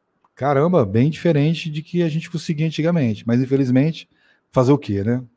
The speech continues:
Tem que lutar aí pra melhorias. Tem que correr atrás aí de melhorar.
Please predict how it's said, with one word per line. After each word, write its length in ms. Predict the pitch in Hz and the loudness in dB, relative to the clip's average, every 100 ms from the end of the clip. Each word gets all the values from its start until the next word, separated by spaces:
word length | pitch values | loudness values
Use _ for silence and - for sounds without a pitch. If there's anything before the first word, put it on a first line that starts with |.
| - | -4
Tem 120 | 120 | -2
que 80 | 117 | 2
lutar 320 | 131 131 123 | 2 6 6
aí 160 | 113 117 | 6 4
pra 340 | 127 135 139 | 4 2 4
melhorias. 960 | 123 123 139 107 101 95 90 - - - _ _ _ | 4 4 6 4 2 -2 -6 -14 -18 -20 _ _ _
Tem 160 | 104 | -8
que 60 | 107 | -4
correr 240 | 113 104 | -2 0
atrás 400 | 107 107 104 98 | -2 -2 -4 -4
aí 80 | 107 | -8
de 140 | 104 | -6
melhorar. 420 | 110 110 127 87 | -6 -4 -6 -8